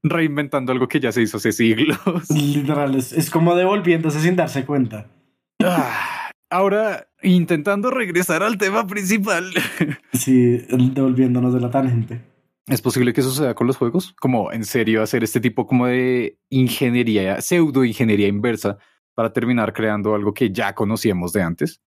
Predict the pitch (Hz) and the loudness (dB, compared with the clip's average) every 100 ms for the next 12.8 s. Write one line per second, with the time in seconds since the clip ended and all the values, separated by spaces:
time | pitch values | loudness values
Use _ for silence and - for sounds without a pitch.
0 | - 147 165 170 165 117 90 90 - - | -6 -2 0 0 0 0 -2 -6 -8 -14
1 | _ 156 143 - - - 127 120 113 120 | _ -2 -2 -4 -14 -4 -2 0 0 2
2 | 123 139 165 175 _ _ _ _ _ - | 2 2 -2 -2 _ _ _ _ _ -4
3 | 156 147 147 160 170 165 _ - 160 160 | -2 -2 0 0 0 -4 _ -4 -2 0
4 | 165 151 135 135 131 147 143 151 143 - | 0 0 0 0 2 0 0 -2 -4 -2
5 | 127 120 120 - 147 156 - 120 131 135 | 0 2 2 2 -6 -4 -4 -2 0 0
6 | 107 - _ _ _ _ 95 135 143 143 | -2 -14 _ _ _ _ -4 -2 0 0
7 | 135 131 147 135 127 127 147 127 117 120 | 0 0 0 -2 -2 -4 0 0 0 -2
8 | - 170 165 135 127 123 131 139 131 107 | 0 -4 0 0 0 0 -2 -2 -2 -4
9 | 107 - 131 127 - 98 - _ _ _ | -10 -2 -2 -2 -4 -14 -14 _ _ _
10 | - 123 135 139 131 131 127 135 131 117 | 0 2 2 -2 0 0 0 0 0 -2
11 | - _ _ _ - 147 139 143 143 135 | -12 _ _ _ -8 -4 -2 -2 -2 0
12 | 127 151 160 131 120 139 156 104 | 0 0 0 0 2 0 -2 -10